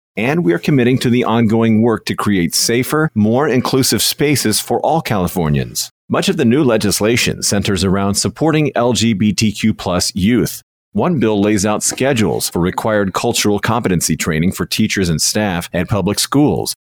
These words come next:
A second law creates an advisory task force to help evaluate and advocate for the needs of L G B T Q plus students.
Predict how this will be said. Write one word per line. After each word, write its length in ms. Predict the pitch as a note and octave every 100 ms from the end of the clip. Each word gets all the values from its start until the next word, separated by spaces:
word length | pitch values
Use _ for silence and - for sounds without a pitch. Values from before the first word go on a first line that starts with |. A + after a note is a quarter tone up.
| _ -
A 80 |
second 400 | - - F3 D3+ G2+
law 220 | G#2 A#2
creates 440 | - A2+ A2+ A#2
an 80 | A#2+
advisory 560 | A#2+ G#2+ B2 C#3 B2 A#2+
task 400 | B2+ B2 C#3 -
force 400 | D#2+ C#2+ D2+ -
to 140 | G#2+
help 200 | A2 G#2+
evaluate 680 | F2 F#2 G#2+ A#2+ A2 B2 -
and 120 | G#2
advocate 540 | - B2+ A2+ - E2
for 80 | -
the 80 | G2
needs 320 | F#2+ G2+ G#2+
of 160 | A2 G2
L 160 | - G#2
G 180 | F#2 G2+
B 180 | E2+ G2
T 160 | G#2+
Q 220 | G2+ -
plus 280 | G#2 - D#2+
students. 520 | - A#2+ A#2 D2 -